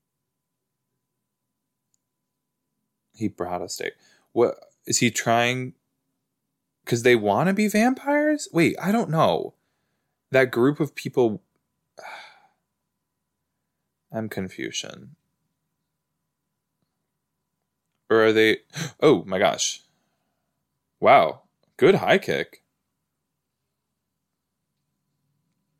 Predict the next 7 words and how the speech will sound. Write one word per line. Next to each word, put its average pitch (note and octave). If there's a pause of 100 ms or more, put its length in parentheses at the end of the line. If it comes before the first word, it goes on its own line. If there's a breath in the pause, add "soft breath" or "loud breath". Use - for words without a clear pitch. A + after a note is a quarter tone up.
(420)
Wow. G2 (540)
God, F3
she A#3
is - (160)
so -
g-, -
apparently B2+